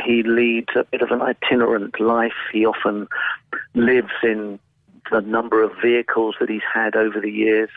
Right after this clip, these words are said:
Um, according to the German prosecutor, he moved to Portugal in nineteen ninety-five and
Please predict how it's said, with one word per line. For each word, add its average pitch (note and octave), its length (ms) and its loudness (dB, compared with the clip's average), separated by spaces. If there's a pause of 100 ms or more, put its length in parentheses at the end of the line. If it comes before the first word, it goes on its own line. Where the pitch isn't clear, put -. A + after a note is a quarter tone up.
(140)
Um, G#2+ 340 -4 (200)
according D3+ 400 2
to - 100 -6
the A2+ 80 0
German A#2 320 2
prosecutor, - 720 -2 (800)
he C3 160 4
moved D#3 520 4 (260)
to C3+ 460 2 (500)
Portugal C3+ 420 0
in A#2+ 120 -2
nineteen A#2+ 340 -4
ninety-five A2 840 -2
and G#2+ 360 -2